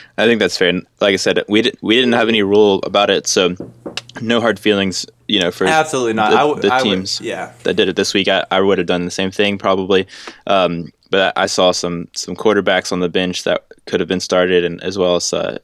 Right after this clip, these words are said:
Speaker 1: some other players that were s-, same thing on two different teams. So, um, I guess we could, this isn't an official league source, but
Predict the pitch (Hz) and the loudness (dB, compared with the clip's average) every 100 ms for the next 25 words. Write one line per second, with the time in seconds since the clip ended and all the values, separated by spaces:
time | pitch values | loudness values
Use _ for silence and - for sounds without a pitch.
0 | _ _ - - 90 85 85 90 85 80 | _ _ -12 -4 -2 0 0 0 0 0
1 | - - - 98 _ - - - - - | -4 -4 -4 -6 _ -12 -12 -12 -18 -20
2 | _ - 110 - 98 87 85 80 101 135 | _ -20 -14 -4 -2 -2 -4 -2 -2 2
3 | 120 90 - 87 90 - 87 - - - | 2 0 -4 -6 -6 -2 -2 -4 -12 -16
4 | - - 92 87 87 - _ - _ _ | -6 0 0 0 -4 -12 _ -20 _ _
5 | - 101 110 - 107 101 - - 101 113 | -4 0 0 0 0 0 -2 -2 -2 0
6 | 101 90 82 - 92 - 90 90 - 95 | -2 -2 -2 -4 -4 -4 -2 -2 -2 0
7 | 90 - 90 | -2 0 -2